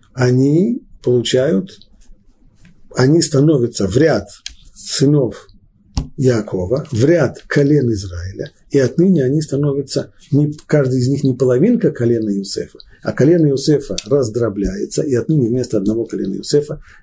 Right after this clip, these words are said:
есть двенадцать колен Израиля, и тем самым получается, что первородство было отнято у старшего сына Реувена и передано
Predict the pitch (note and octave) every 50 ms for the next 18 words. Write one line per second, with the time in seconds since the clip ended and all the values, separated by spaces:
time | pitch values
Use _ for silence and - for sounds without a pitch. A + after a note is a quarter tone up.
0 | - - C#3 D3+ C#3+ D3+ D3+ - - _ _ _ - - G2+ A#2+ C3+ D3+ D3+ D#3+
1 | E3 F3 D#3+ C#3+ C#3+ - - G2+ - - - - _ _ _ _ _ - - -
2 | - A#2 B2 C3 C3 A#2+ G2+ - - - G2+ G2 G#2 A#2 C3+ D3 D#3+ E3+ F3+ G#3
3 | G#3 G#3 - _ _ _ - B2 A#2 A#2+ - C3+ B2 A#2+ - D#3 D#3+ F3 F#3 F#3+
4 | F3+ D3 C#3+ C#3 C#3 C#3 - C3+ A2+ G2+ F#2 F#2 - - - - _ - - -
5 | - - - - - - - - B2+ - - D3 D3 D3 C3+ A#2 A#2+ C3 B2+ B2+
6 | D3+ G#3 A3+ G#3+ - - - C3 A#2+ B2 C#3 D3+ D3+ - - _ _ _ _ _
7 | _ _ _ _ _ _ _ _ _ _ - - - _ - - _ _ _ A#2
8 | D3 D#3+ D#3 D#3 D#3 C#3+ B2+ A2 - - _ _ _ _ _ _ _ _ _ -
9 | _ _ _ _ _ _ - G#3 G#3 F3+ - - B2+ A2 G#2 - - G2 G2 -
10 | - F3 E3+ D3 A#2+ A2 - - - D3+ C3 - - A2+ G#2 G2+ - - A2 G2
11 | F2+ F2+ F2+ - _ _ - - A2 A#2 A#2+ A2+ G#2+ F#2+ F#2+ G2 G#2+ B2 C#3+ D3
12 | - _ _ - - - F#3 F#3+ F3+ D#3 - - F3 F#3 E3+ D#3+ D#3+ D#3 D3 D3+
13 | D3 C#3 C#3 C3+ C3